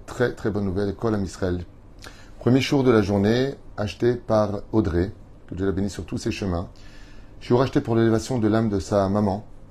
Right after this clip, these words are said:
Chmis-, euh, Chmessa, דולי בת שמחה.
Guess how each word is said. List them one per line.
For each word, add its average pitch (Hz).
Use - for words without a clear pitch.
Chmis-, -
euh, 95
Chmessa, 117
דולי 110
בת 110
שמחה. 92